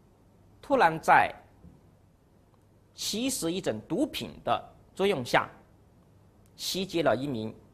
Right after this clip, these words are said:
陌生的男子，而且将他的脸部啃掉了四分之三的这个面积。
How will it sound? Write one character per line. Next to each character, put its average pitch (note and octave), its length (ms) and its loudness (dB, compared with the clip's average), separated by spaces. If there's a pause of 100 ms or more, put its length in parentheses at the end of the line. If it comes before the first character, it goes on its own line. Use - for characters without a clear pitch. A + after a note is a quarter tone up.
(100)
陌 F#3 160 2
生 D3 240 -4
的 - 120 -4 (140)
男 A#2 240 -4
子， - 160 -10 (500)
而 D#3+ 140 6
且 G#2+ 340 -4 (480)
将 D#3 240 0
他 C#3+ 140 -4
的 C#3+ 140 0
脸 A#2 340 0
部 F3 220 -4 (420)
啃 G#2 280 -12
掉 C3+ 200 0
了 - 140 -8
四 - 200 -10
分 C#3+ 200 -10
之 C#3+ 100 -10
三 F3 260 -4
的 D3 160 -6 (720)
这 - 80 -16
个 A2 80 -10
面 A#2 240 -4
积。 - 160 -20